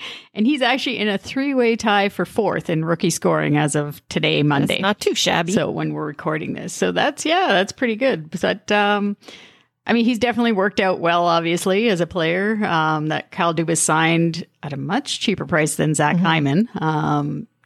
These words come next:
Speaker 1: two years at a nine hundred fifty K. He, he, that, which is pretty good. He's similar style to Hyman, but he has that,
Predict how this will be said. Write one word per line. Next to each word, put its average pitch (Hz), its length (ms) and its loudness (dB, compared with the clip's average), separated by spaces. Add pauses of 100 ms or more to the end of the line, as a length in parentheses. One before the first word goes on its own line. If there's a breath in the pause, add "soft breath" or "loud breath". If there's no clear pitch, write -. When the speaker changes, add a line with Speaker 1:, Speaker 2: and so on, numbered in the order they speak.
Speaker 1:
two - 180 -4
years 214 320 2
at 151 120 0
a 131 80 -2
nine 156 340 0
hundred 202 220 2
fifty 190 260 -2
K. 190 420 -4 (720 soft breath)
He, 277 300 2
he, 262 640 2 (180)
that, 175 140 -4
which 175 160 -6
is 151 100 -4
pretty 165 260 -6
good. 160 260 -4 (720 loud breath)
He's 247 240 -2
similar 311 400 0
style 208 360 -2
to 214 80 0
Hyman, 220 480 0
but 196 160 -2
he 196 160 0
has 190 240 0
that, 165 340 -2